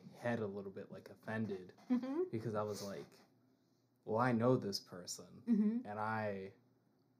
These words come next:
Speaker 1: like them a
Speaker 2: Mm-hmm.
Speaker 1: lot, and I like you, but it's hard
Speaker 2: Mm-hmm.
Speaker 1: to kind of be your friend
Speaker 2: Yeah.
Speaker 1: when you're hating on people that I also love and care about at the
Speaker 2: Mm-hmm.
Speaker 1: same time."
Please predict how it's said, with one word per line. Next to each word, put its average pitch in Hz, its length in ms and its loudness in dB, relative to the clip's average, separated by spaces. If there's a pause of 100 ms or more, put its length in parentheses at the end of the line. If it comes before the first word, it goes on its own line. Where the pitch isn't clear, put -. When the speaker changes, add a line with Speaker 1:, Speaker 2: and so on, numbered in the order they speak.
(280)
Speaker 1:
like 131 340 2
them 95 320 -8 (220)
a - 20 2
Speaker 2:
Mm-hmm. 110 220 6
Speaker 1:
lot, 123 300 2 (280)
and 110 160 -8
I 113 140 -2
like 107 340 0
you, 113 460 2 (1200)
but 117 100 2
it's 107 140 2
hard 117 760 4 (220)
Speaker 2:
Mm-hmm. 220 220 6 (100)
Speaker 1:
to 123 80 8
kind 117 300 4
of 104 220 0
be 117 100 -4
your 104 340 -4
friend 95 600 -4 (500)
Speaker 2:
Yeah. 202 420 4 (220)
Speaker 1:
when 113 240 4
you're 117 160 4
hating 113 340 -2
on 104 160 -4
people - 280 -8
that 101 160 -4
I 98 180 -4
also 95 280 -8
love 92 200 -14
and 95 120 -18
care 190 320 -16
about - 240 -20 (160)
at 226 80 -6
the 240 60 6
Speaker 2:
Mm-hmm. 226 180 6
Speaker 1:
same 185 240 -2
time." 175 300 -14